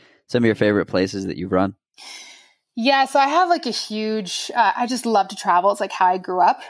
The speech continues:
Speaker 2: Like, we grew up camping, um, across the United States, um, as a family. Um, and so honestly, some of my favorite places have actually been in the U S. Like, our, we have such a vast amount of, like, the state parks and, um,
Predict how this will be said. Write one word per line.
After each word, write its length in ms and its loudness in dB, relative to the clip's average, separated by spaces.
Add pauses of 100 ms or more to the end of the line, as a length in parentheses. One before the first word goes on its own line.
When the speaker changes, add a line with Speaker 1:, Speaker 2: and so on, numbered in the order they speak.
Speaker 2:
Like, 180 -6
we 60 0
grew 180 0
up 160 -2
camping, 640 -4 (160)
um, 180 -2
across 340 -2
the 80 -6
United 260 -4
States, 520 -4 (200)
um, 720 2 (400)
as 160 2
a 40 0
family. 600 -2
Um, 340 2
and 180 -4
so 640 0 (260)
honestly, 480 2 (120)
some 100 2
of 60 2
my 180 4
favorite 320 0
places 300 0
have 100 0
actually 300 0
been 180 -4
in 140 -6
the 60 -8
U 200 -2
S. 300 0
Like, 240 -2 (520)
our, 340 2 (140)
we 120 0
have 160 2
such 200 -6
a 60 -2
vast 640 0
amount 380 2
of, 160 0
like, 200 -2 (120)
the 200 -8 (260)
state 320 -2
parks 480 -2
and, 300 -2
um, 360 -4